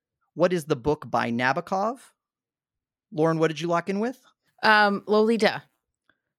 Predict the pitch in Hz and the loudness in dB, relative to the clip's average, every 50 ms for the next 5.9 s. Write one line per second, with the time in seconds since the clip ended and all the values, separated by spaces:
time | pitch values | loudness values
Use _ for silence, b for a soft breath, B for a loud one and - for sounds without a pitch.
0 | _ - 113 110 113 117 117 120 117 - 120 123 123 117 - 143 131 127 127 123 | _ -14 -8 -6 -6 -4 -4 -6 -6 -6 -8 -8 -8 -10 -10 -4 -4 -2 -2 0
1 | 127 147 156 175 190 208 208 - 143 135 147 165 175 147 180 175 170 175 175 - | -2 -2 0 0 -2 -2 -2 -4 -4 -4 -4 -4 -4 -4 -4 -4 -4 -4 -4 -6
2 | 285 294 - _ _ _ _ _ _ _ _ _ _ _ - - - - - - | -10 -14 -14 _ _ _ _ _ _ _ _ _ _ _ -8 -6 -6 -4 -4 -6
3 | - 294 254 214 180 156 143 147 _ _ _ _ _ _ _ _ _ _ _ _ | -4 -2 -4 -2 -4 -8 -10 -12 _ _ _ _ _ _ _ _ _ _ _ _
4 | _ _ - 117 113 113 120 123 123 113 127 117 - - - - - 190 190 151 | _ _ -12 -10 -8 -6 -6 -6 -6 -6 -8 -10 -10 -10 -10 -4 -2 -2 -2 -2
5 | 127 113 101 107 107 107 110 107 110 110 104 78 - 143 165 214 269 | -4 -6 -6 -8 -8 -8 -8 -6 -6 -6 -6 -6 -6 -6 -6 -6 -6